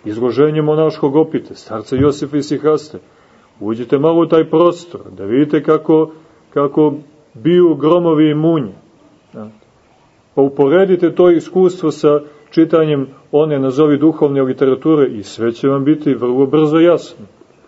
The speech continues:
Igumana Jefrema Vatopeckog, riječ sa Atosa, čitav niz predavanja koje je održavao na raznim mjestima, simposionima. Su ozbiljni ljudi. Ozbiljni, vrlo ozbiljni ljudi.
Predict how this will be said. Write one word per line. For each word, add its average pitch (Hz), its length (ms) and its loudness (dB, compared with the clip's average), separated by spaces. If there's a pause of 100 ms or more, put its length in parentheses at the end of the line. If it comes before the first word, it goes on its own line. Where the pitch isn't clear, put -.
(1300)
Igumana 143 420 0
Jefrema 160 460 0
Vatopeckog, 143 760 -2 (320)
riječ 131 540 -2
sa 160 340 0
Atosa, - 420 -8 (840)
čitav 143 380 -2
niz 151 500 0 (320)
predavanja 135 760 0 (100)
koje 110 140 -8
je 113 60 -6
održavao 120 600 -2
na 135 100 -2
raznim 139 440 0
mjestima, 139 480 -4 (500)
simposionima. 139 1000 -2 (680)
Su - 220 -12
ozbiljni 147 360 -4
ljudi. 185 320 0 (1300)
Ozbiljni, 147 400 -2
vrlo 180 300 2
ozbiljni 160 380 -2
ljudi. 120 320 -8